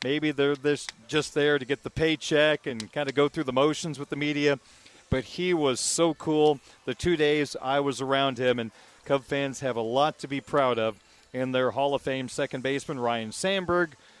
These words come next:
who was traded to the Cubs on this day, let's see, twenty-three, wow,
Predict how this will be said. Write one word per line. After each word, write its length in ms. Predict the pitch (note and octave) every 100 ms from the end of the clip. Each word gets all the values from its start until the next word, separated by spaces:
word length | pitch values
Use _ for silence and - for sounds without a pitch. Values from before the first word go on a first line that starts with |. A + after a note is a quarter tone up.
| _
who 80 | -
was 160 | A2 -
traded 440 | - D3 F3+ E3
to 100 | -
the 120 | D3+
Cubs 540 | D3 D3+ C#3+ C3+ B2+ - _ - _ _ _ _
on 280 | A#2 C3+ D3+
this 280 | C#3+ D3 -
day, 320 | - C#3 C#3+
let's 280 | A#2 A#2+ -
see, 320 | - C3 A2+
twenty-three, 680 | - C#3 D3+ D3 C#3 D3 D3 -
wow, 460 | F#2 A2+ B2+ G2